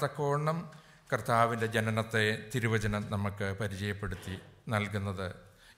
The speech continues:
എന്ന് കാണാനായിട്ട് സാധിക്കും. മലാക്കി,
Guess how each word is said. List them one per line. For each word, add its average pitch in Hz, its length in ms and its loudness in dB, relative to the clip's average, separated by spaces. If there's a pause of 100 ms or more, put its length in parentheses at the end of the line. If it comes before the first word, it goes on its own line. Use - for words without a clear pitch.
എന്ന് 101 220 -2
കാണാനായിട്ട് 90 800 -2
സാധിക്കും. - 460 -14 (1200)
മലാക്കി, 180 420 8